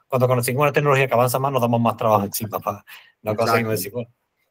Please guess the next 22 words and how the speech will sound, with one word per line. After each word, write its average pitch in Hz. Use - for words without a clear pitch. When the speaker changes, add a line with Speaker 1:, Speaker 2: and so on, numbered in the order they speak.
Speaker 1:
Pero 113
no, 131
bueno, 139
ahí 131
lo 151
dejo 147
también 147
vosotros, 151
aquí, 151
eh, 120
profesiones 127
a 143
morir. 127
Pueden 127
ser, 139
Luis, 139
Juanjo. 127
Speaker 2:
Yo 117
creo 143
que 143
las, 110
las, 107